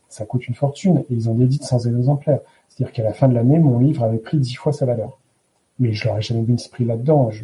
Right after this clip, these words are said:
je, j'aime les livres, mais bon, je suis raisonnable. Il faut que je mange à la fin du mois et autre chose que des pâtes, quoi.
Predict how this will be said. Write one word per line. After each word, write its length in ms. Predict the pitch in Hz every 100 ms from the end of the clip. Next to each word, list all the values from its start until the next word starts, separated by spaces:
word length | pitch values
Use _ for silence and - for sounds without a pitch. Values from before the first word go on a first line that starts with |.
| 123
je, 140 | 127 135 _ - _ _ -
j'aime 260 | 123 127
les 120 | 123
livres, 320 | 127 156 151 127
mais 120 | 113
bon, 240 | 113 117
je 80 | -
suis 120 | 117
raisonnable. 380 | 104 117 156 131
Il 60 | 107
faut 120 | 113
que 80 | 113
je 80 | 123
mange 280 | 170 170
à 20 | 120
la 80 |
fin 140 | - 120
du 160 | 117
mois 240 | 120 113 104
et 60 |
autre 120 | 107 -
chose 160 | 135
que 80 | -
des 120 | 113
pâtes, 200 | 156 139
quoi. 140 | -